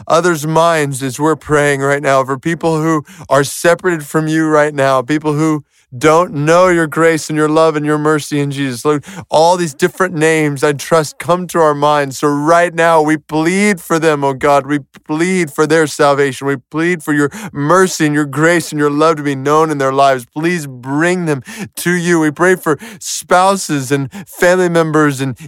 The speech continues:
kids who don't know you. Please, oh God, please bring them to you. God, we're interceding for them. We, we pray for coworkers and neighbors God, and, and people we,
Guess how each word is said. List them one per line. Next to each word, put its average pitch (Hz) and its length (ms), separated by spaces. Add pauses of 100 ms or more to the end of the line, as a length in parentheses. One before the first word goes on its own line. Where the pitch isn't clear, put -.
(120)
kids 185 420
who 160 100
don't 175 380
know 180 240
you. 160 240
Please, 185 640
oh 165 100
God, 170 400
please 190 640 (800)
bring 208 340
them 196 180
to 190 100
you. 175 280
God, 190 240
we're 190 220
interceding 196 680
for 160 60
them. 165 160
We, 165 120 (360)
we 180 80
pray 175 380
for 180 220
coworkers 165 840
and 139 200 (360)
neighbors 180 880 (1160)
God, 185 220
and, 160 160
and 151 220
people 185 320
we, 165 260